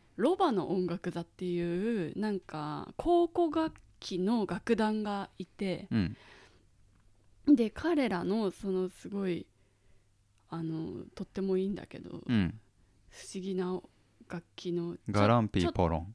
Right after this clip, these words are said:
Speaker 1: ょっとガランピーポロン。あれって何なんだ？あれ別なのかな？なんか、その二つ、どっちもなんかちょっとこう、民族音楽っぽくって、
Speaker 2: うん。
Speaker 1: 多分考古楽器とか、
Speaker 2: うん。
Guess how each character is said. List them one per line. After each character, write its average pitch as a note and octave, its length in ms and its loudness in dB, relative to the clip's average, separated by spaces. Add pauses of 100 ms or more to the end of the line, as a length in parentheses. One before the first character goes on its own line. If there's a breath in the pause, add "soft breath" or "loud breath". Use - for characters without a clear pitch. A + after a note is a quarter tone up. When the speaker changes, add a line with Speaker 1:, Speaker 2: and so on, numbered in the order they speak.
Speaker 1:
ょ - 20 -6
っ - 40 -8
と G#3+ 80 -6
ガ G3+ 80 -4
ラ A#3 120 -4
ン C4 100 -2
ピ G#3+ 260 -8
ー G3+ 40 -12
ポ G3+ 160 -6
ロ F#3 100 0
ン。 F#3 220 -2 (360 soft breath)
あ G#3+ 100 -8
れ E4+ 80 -6
っ - 20 -20
て E4 260 -6
何 A#3 220 -4
な F#3 80 -4
ん - 60 -10
だ？ - 80 -20 (100)
あ G3+ 80 -8
れ B3+ 80 -8
別 A3 300 -6
な D4+ 100 0
の F#3+ 80 -2
か - 140 -12
な？ - 80 -16 (260)
な A3+ 100 -2
ん - 20 -4
か、 - 180 -12 (100)
そ - 140 -2
の C#4+ 100 4
二 D#4+ 200 -2
つ、 C#4+ 220 -10
ど C4 100 0
っ - 120 -6
ち F4+ 100 0
も E4 160 10
な E4 100 10
ん D4+ 120 4
か F#3 100 -8
ち - 100 -8
ょ - 40 -6
っ - 20 -10
と F3 140 -8
こ E3+ 440 -4
う、 - 640 -6
民 C#4 180 12
族 C4+ 280 0
音 C4 200 4
楽 B3 260 -2
っ - 20 0
ぽ A#3+ 240 -4
く - 100 -8
っ - 40 -12 (200)
て、 C#4 240 0
Speaker 2:
う A#2 60 4
ん。 F2+ 220 2 (420)
Speaker 1:
多 G#3+ 100 -8
分 F3 180 0
考 G#3 320 -2
古 G3+ 160 -2 (120)
楽 F#3 200 -4
器 - 140 -18
と - 140 -10
か、 E3+ 240 -6
Speaker 2:
う D3 80 2
ん。 G2+ 300 4